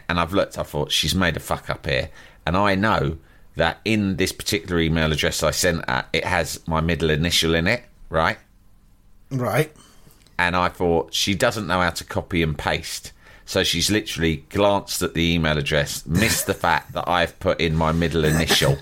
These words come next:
Speaker 2: <laughs>
Speaker 1: right?
Speaker 2: Yeah.
Speaker 1: And it's just written down, "Oh, that'll do," 'cause that's my mum's actually, "Oh, right, so, I mean, that'll do. It's more or less right.
Speaker 2: It's
Speaker 1: He'll
Speaker 2: his
Speaker 1: work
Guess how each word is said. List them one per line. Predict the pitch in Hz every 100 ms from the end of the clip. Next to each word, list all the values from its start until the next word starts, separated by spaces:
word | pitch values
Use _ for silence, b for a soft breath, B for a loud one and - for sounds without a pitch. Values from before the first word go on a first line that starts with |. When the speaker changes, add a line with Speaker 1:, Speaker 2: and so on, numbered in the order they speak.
| -
Speaker 2:
<laughs> | -
Speaker 1:
right? | 78 78 90 -
Speaker 2:
Yeah. | - 135 123 120 - -
Speaker 1:
And | 90
it's | 85
just | 95 -
written | 90 101 - 92
down, | 85 90 85 -
"Oh, | 107 95
that'll | 110 101
do," | 92 98
'cause | 78
that's | 135 107
my | 117
mum's | 104 92
actually, | 95 101 101
"Oh, | 110
right, | 135 131 -
so, | 117
I | 127
mean, | 143 143
that'll | 131 110
do. | - 98
It's | 95 101
more | 139 107
or |
less | 104 -
right. | - 95 113
Speaker 2:
It's | 127
Speaker 1:
He'll | 123
Speaker 2:
his |
Speaker 1:
work | 104